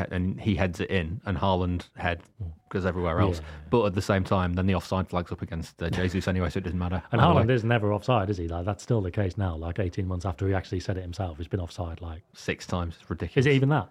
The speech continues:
Speaker 1: I don't know.
Speaker 2: Okay.
Speaker 1: Th-, there were, I think it was six times
Speaker 2: There was,
Speaker 1: in
Speaker 2: I
Speaker 1: his
Speaker 2: think
Speaker 1: first
Speaker 2: there's
Speaker 1: season.
Speaker 2: one
Speaker 1: Yeah.
Speaker 2: this season.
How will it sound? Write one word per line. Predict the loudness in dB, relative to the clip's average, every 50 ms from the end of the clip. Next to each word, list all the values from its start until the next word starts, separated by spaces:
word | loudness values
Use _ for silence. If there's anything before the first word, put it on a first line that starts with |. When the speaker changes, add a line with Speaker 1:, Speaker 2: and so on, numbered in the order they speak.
| _ -4
Speaker 1:
I | 2
don't | 4 4
know. | 4 4
Speaker 2:
Okay. | 4 2
Speaker 1:
Th-, | 2 2 4
there | 4 4 6
were, | 6 4
I | 4
think | 4 2
it | 2
was | 2 -2
six | -2 -2 -2 -2 0
times | 2 6 6
Speaker 2:
There | 6
was, | 6
Speaker 1:
in | 6
Speaker 2:
I | 4
Speaker 1:
his | 6
Speaker 2:
think | 6 6 6
Speaker 1:
first | 6 6
Speaker 2:
there's | 6 4 4 6
Speaker 1:
season. | 6 6
Speaker 2:
one | 6 8 6 6
Speaker 1:
Yeah. | 4 4
Speaker 2:
this | 2 0 0
season. | 2 2 2 2 2 0 -4 -10 -12